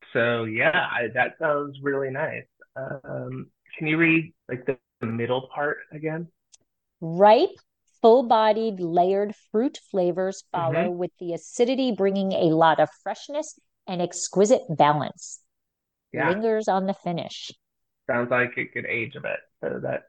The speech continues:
Speaker 1: sounds
Speaker 2: I have had
Speaker 1: Okay.
Speaker 2: this wine.
Speaker 1: It sounds tempting. It's right now in first place.
Speaker 2: All
Speaker 1: Um,
Speaker 2: right. I have had that wine,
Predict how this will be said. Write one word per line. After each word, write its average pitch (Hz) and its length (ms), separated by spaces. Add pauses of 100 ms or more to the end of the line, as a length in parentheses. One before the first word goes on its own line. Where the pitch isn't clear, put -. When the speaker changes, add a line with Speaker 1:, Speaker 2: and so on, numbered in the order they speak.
(140)
Speaker 1:
sounds 143 220
Speaker 2:
I 160 560 (360)
have 156 140
had 170 280
Speaker 1:
Okay. 143 100
Speaker 2:
this 135 200
wine. 131 340 (400)
Speaker 1:
It 180 220
sounds 214 240 (120)
tempting. 220 420 (720)
It's 156 180 (400)
right 180 240
now 185 320 (340)
in 190 200
first 196 220 (100)
place. 113 220 (460)
Speaker 2:
All 180 200
Speaker 1:
Um, 175 60
Speaker 2:
right. 370 340 (600)
I 262 120
have 403 160
had 277 280
that 185 140
wine, 127 220